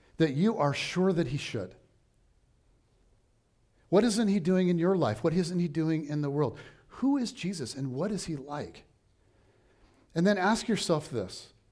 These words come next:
Where did I get my ideas about Jesus? Like some of you, <sighs> you went to Catholic school. With some very un-Christ-like nuns.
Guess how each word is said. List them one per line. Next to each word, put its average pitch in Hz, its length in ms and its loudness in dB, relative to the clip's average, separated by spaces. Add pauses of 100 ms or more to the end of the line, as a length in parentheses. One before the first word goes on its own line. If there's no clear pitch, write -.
(1700)
Where 277 220 2
did 302 140 4
I 220 100 4
get 160 260 2
my 139 200 2
ideas 95 380 -6
about 95 260 -10
Jesus? 87 420 -14 (2500)
Like 185 140 2
some 285 200 6
of 247 120 6
you, 160 440 4 (360)
<sighs> - 40 -4 (1080)
you 165 80 2
went 220 120 0
to 190 40 -6
Catholic 196 360 -4
school. 180 500 -8 (1800)
With 160 100 0
some 180 220 2
very 185 300 4
un-Christ-like 180 1400 -2
nuns. 165 480 -6